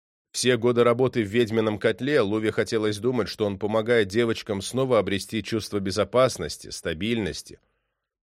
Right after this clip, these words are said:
На стремлении вернуть девочкам это чувство и строился его терапевтический подход.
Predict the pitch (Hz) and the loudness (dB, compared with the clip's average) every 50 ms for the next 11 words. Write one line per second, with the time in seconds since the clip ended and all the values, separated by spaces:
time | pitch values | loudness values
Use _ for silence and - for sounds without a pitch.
0 | _ _ _ 98 107 110 101 - 120 117 113 110 120 127 131 135 131 123 117 117 | _ _ _ -2 -2 0 0 0 0 0 2 4 2 4 4 4 4 4 4 4
1 | 113 120 127 127 110 104 120 127 131 123 - - 120 113 113 107 101 117 104 - | 4 4 2 0 2 2 2 2 2 0 -2 -2 -2 0 0 0 0 -2 -4 -4
2 | - 139 147 131 - 113 113 113 113 - - 135 156 180 185 170 139 - - 90 | -4 -4 -4 -4 -4 -2 -2 -2 -2 -4 -4 -2 0 0 0 0 -2 -4 -4 -4
3 | 90 87 85 80 - 90 87 - 87 82 - - 85 78 - - - - - 69 | -2 -2 -2 -2 -4 -4 -4 -4 -6 -8 -6 -8 -8 -8 -8 -10 -12 -12 -14 -12
4 | - 73 67 - - - 53 - - _ | -10 -10 -12 -12 -14 -16 -16 -16 -16 _